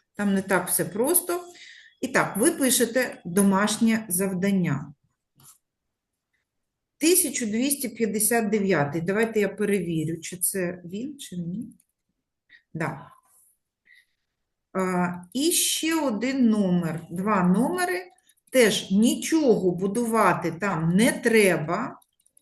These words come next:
Треба просто відповісти на запитання. Ще раз повторюю, аналогічні завдання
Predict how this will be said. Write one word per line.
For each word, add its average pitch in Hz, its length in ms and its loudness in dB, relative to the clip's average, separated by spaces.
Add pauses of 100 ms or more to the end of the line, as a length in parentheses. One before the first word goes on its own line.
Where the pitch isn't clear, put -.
(160)
Треба 233 340 2
просто 285 580 0
відповісти 226 680 2
на 254 160 0
запитання. 185 800 -2 (280)
Ще 254 220 2
раз 220 160 4
повторюю, 262 680 -2 (160)
аналогічні 247 1120 0
завдання 180 1000 -2